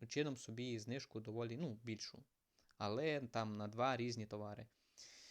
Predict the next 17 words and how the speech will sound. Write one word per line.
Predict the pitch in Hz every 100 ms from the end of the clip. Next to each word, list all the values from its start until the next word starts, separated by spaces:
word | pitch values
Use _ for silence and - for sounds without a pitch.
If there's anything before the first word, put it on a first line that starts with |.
| - - _
От, | 131 113 - -
такі | 170 - 185
от | 175
справи. | - - 123 104 110
Як | 117 143
воно | 139 123
все | 113 113
працює? | - 117 - 226 208 170
В | 135
нас | 135 131 120
є | 120 120 110 104 104 110 _ _ _ _ _ _ _ _ - -
в |
самій | - 151 131 113
грі | 113 107 104
є | 107 117
такі | 117 120 - 123
от, | 110 -